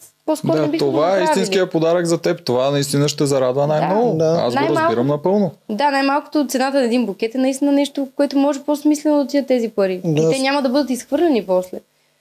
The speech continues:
Speaker 1: Защото аз
Speaker 3: М.
Speaker 1: колкото да и не искам да го изхвърлям, аз не мога да го запазя вечно.
Speaker 2: Ясно,
Speaker 1: Той
Speaker 2: те
Speaker 1: ще
Speaker 2: си
Speaker 1: изгние.
Speaker 2: умират, да.
Speaker 3: Представете ли си Ергена три да е с сакси?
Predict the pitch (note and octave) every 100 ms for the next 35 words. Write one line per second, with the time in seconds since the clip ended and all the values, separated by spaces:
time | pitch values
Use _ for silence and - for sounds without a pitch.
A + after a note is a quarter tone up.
0 | _ _ B3 B3 B3+ - C#4+ C#4+ C#4 C4
1 | C4 C#4+ C#4+ A#3 G3+ G3+ A#3 A#3 A#3 A#3+
2 | A#3 A#3 G3+ G3 G3+ F#3+ F#3 F3+ - G2+
3 | - - - G#3+ G3 A3 G2 G2 B3 B3+
4 | - G2 - - F2 D#3+ - G3+ G#3+ C4+
5 | - C#4+ G#3 C4+ A#3+ - A3+ G#3+ - F3
6 | D#3+ - F3+ F3